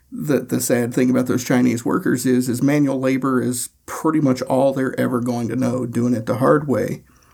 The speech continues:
Whereas, uh, you know, if you just shift over to, uh, to Japan, uh, you know, I had, uh,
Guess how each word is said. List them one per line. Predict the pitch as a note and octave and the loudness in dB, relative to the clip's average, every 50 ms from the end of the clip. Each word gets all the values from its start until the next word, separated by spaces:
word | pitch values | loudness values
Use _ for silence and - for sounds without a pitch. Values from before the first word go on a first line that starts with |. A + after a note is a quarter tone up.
| _ - - - _ _ _ | _ -20 -20 -20 _ _ _
Whereas, | - - C3 C3 C3 B2+ B2+ B2+ B2+ C3 B2+ B2 - - - | -4 0 2 2 4 4 2 2 2 0 -2 -4 -6 -6 -4
uh, | A2+ A#2+ A#2 B2+ - | -2 -2 -2 -2 -2
you | E3+ F3 | 0 0
know, | D3+ C3+ | 0 0
if | B2+ D3 | 0 -2
you | E3+ | -2
just | D#3 D3+ B2 - | 0 0 -2 -2
shift | - - D3+ C#3 - - | 0 0 0 0 0 0
over | C3+ C3+ B2+ B2+ B2 | 0 0 2 0 0
to, | B2 B2 - - C#3+ C3 B2+ C3 C3 B2 A2+ A#2 A2+ | -2 -2 -2 -2 0 2 2 2 2 0 0 -2 -2
uh, | A2+ A#2 A2+ A2+ - - A2+ - _ _ _ - | -4 -4 -4 -6 -8 -10 -12 -14 _ _ _ -8
to | - B2+ B2 | -6 -6 -4
Japan, | - - - - D3 F#3 A3 F#3+ C3+ B2 B2+ C#3+ - - - - - - - - - _ - | -4 -4 -2 2 4 4 4 4 2 -2 -4 -8 -10 -14 -20 -20 -20 -20 -20 -20 -16 _ -4
uh, | - B2+ | -2 -2
you | A#2+ A#2+ C3 | 0 0 0
know, | B2+ A#2+ | 0 0
I | C3+ C#3+ | 0 0
had, | C3+ D3 C#3 C3 C3 B2+ B2+ C3+ C#3+ | 0 0 0 0 0 -2 -2 -2 -2
uh, | C3+ C3+ B2 A#2+ B2 - - - | -2 0 0 -2 -4 -6 -8 -10